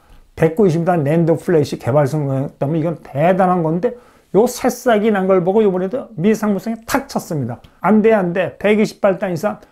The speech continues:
반도체 장비는 차이나에 수출 못해라고" 딱 잘라버렸습니다. 그 다음에 이제 또 여기다가 이 로이터 통신에 의하면 미-, 미국이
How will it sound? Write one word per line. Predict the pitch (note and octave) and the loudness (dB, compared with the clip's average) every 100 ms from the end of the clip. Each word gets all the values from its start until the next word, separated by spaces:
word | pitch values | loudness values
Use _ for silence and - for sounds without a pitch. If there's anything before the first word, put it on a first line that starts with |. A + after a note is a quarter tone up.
| _ - | _ -2
반도체 | E3+ G#3 F#3 G3+ | 0 2 0 -2
장비는 | F#3+ F3+ F3+ G3+ G#3+ _ _ - | -4 -2 -2 -4 -8 _ _ -10
차이나에 | - G#3 F#3+ | -4 0 0
수출 | F#3 - G#3+ | -2 -2 0
못해라고" | E3+ D#3+ D#3 D#3 | 0 -2 -4 -4
딱 | - - - | -10 -18 -6
잘라버렸습니다. | - E3 C#3 A#2+ - A2 F#2 E2+ _ _ _ _ _ _ | -2 0 -2 -4 -4 -6 -6 -10 _ _ _ _ _ _
그 | D#3 | 2
다음에 | D#3 E3+ F3 D#3+ | 4 4 2 -2
이제 | C#3 C#3+ D3+ C#3+ | -2 0 -2 0
또 | D#3+ | 0
여기다가 | A#2+ B2+ B2+ C3+ B2 A2+ B2+ C#3+ C#3+ A#2+ - _ _ _ D3+ | 2 2 0 -4 -4 -4 -2 0 0 -4 -12 _ _ _ 0
이 | D3 C#3 | 2 4
로이터 | D3+ D3+ D#3 C#3 | 4 4 2 -2
통신에 | - F3 C#3 E3 C#3 C#3 | -4 -4 -4 -4 -4 -2
의하면 | C3+ B2+ C3+ D3 B2 A2 | -2 -2 -2 -4 -4 -4
미-, | D3+ | 2
미국이 | G#3 F3 D3+ D3 | 2 4 0 -4